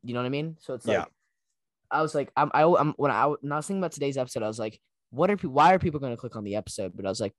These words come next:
Speaker 1: you know, they'll click on it if they like us, uh, if we have, you know, something interesting we're talking about. But I mean, yeah, no, I think it's a good idea, and it's something we'll definitely do in the future when we've kind of developed the idea a little bit more.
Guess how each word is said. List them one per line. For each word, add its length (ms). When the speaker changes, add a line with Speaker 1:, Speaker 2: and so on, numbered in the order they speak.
Speaker 1:
you 80
know, 280
they'll 100
click 180
on 120
it 40
if 80
they 120
like 260
us, 380
uh, 320
if 60
we 200
have, 340
you 60
know, 160
something 260
interesting 300
we're 100
talking 280
about. 260
But 100
I 40
mean, 120
yeah, 280
no, 120
I 120
think 120
it's 120
a 40
good 120
idea, 200
and 80
it's 100
something 180
we'll 160
definitely 540
do 80
in 120
the 80
future 380
when 100
we've 200
kind 140
of 80
developed 500
the 100
idea 300
a 20
little 220
bit 160
more. 300